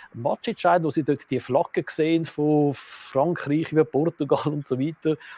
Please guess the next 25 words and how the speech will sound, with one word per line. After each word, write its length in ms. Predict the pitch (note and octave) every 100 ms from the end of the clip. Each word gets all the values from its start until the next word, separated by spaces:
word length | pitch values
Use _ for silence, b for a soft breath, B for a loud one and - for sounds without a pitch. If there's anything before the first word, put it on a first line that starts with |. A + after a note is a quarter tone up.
| _
dass 200 | D3 C#3+
da 180 | - C#3
gefordert 600 | - - C#3+ E3+ D3+ D#3+
ist, 140 | D#3 D#3
ein 80 | C#3+
sogenannter 640 | C#3+ - C3+ C3 - B2+
Shutterschutz. 1080 | - - D3 - C#3+ - A#2+ G#2 - - - B B B B _ _
Sie 140 | -
sehen 300 | C#3+ F3+ G#3 -
da 180 | E3
links, 540 | D3+ D#3 A#3+ C#4+ - G#3
äh, 180 | F#3+ F3+
die 100 | G3+
Auflistung, 1160 | - - F#3 F3 F3 F3+ F3 E3+ G3 - G3+ D#3 _ D#3
die 180 | D3 C3+
ganz 300 | C#3+ G#3+ -
einfachste 600 | B2+ F#3+ A3 A3+ - G#3
Lösung, 440 | F#3+ A3 - B3 - b b b
äh, 240 | A#2 B2 B2
nämlich 380 | B2 B2+ A#2+
I 140 | D3+ D3+
P 120 | B2
zwanzig 420 | - C3+ F3 - -
ohne 260 | C#3+ A3
Schutz 400 | F#3+ G#3 - -